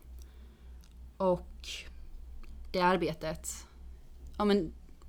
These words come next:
ser lite olika ut beroende på vilken region man arbetar i. Så vi har haft, eh, samtal med de flesta partierna. Vi har lite kontakt och delar information med R F S L,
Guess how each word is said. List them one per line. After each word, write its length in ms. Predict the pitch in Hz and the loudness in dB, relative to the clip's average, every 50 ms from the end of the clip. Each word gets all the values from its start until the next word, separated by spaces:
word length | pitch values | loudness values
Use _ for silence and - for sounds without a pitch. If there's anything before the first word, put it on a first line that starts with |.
| - - | -14 -10
ser 220 | - - - 247 226 | -6 0 4 6 6
lite 200 | 220 196 - 202 | 6 6 6 4
olika 300 | 185 175 170 - 208 190 | 4 4 4 4 4 4
ut 160 | 180 175 - | 4 4 2
beroende 340 | - 175 170 160 160 165 165 | 2 4 6 6 6 6 4
på 60 | 165 | 2
vilken 320 | 151 156 - 165 160 165 | -4 0 2 4 4 4
region 380 | 147 160 156 160 160 160 170 180 | 4 4 2 4 4 4 6 8
man 280 | 190 185 185 196 - - - - - - - - - | 8 8 8 6 0 -4 -10 -16 -16 -16 -12 -4 4
arbetar 560 | - 190 180 175 - 151 - 170 156 143 - | 4 4 4 4 0 -4 -4 -4 -4 -4 -6
i. 40 | 170 | -4
Så 460 | - - - 175 165 165 165 165 165 - - - - - - - - - - - - - - - - - - - | -4 0 2 4 6 8 8 6 6 2 -4 -12 -12 -12 -12 -12 -12 -14 -14 -16 -16 -14 -14 -14 -16 -16 -10 -4
vi 200 | - 180 180 185 | 2 4 6 6
har 60 | 180 | 6
haft, 380 | 175 170 170 - - - - - - - | 6 4 4 -4 -12 -12 -12 -12 -10 -6
eh, 220 | - 175 165 165 165 - - - - - - - - | -2 0 0 0 0 -2 -12 -16 -18 -18 -16 -10 -6
samtal 680 | - - - 208 202 196 180 - 196 180 185 214 262 | -2 6 6 8 8 8 4 4 4 6 6 8 8
med 140 | 254 220 190 | 8 8 8
de 100 | 185 175 | 8 6
flesta 280 | 185 180 170 - 180 170 | 4 2 -2 -2 -2 -4
partierna. 480 | 180 175 - 175 175 180 196 233 330 339 - - - - - - | -4 -2 0 2 4 6 6 6 4 4 0 -8 -16 -16 -14 -10
Vi 400 | 233 196 180 190 185 180 180 180 | -6 -2 2 4 6 8 8 6
har 500 | 170 160 190 180 175 175 175 175 170 - | 6 4 6 6 8 8 8 6 4 4
lite 300 | - 180 175 175 180 175 | 4 2 2 2 0 -6
kontakt 560 | - - 175 170 - - 170 - - - - | 0 2 2 2 2 0 -6 -6 -8 -8 -6
och 60 | 175 | -2
delar 240 | 170 180 175 165 165 | 2 2 4 6 6
information 640 | 170 175 170 - 185 175 170 170 - 170 170 185 190 | 6 4 4 4 4 4 4 4 2 0 2 6 8
med 280 | 185 175 170 170 170 - | 8 10 10 8 8 6
R 120 | 175 175 170 | 4 4 4
F 60 | 165 - | 2 -2
S 160 | 170 - - | -2 0 2
L, 280 | 165 165 196 269 277 | 2 2 2 2 0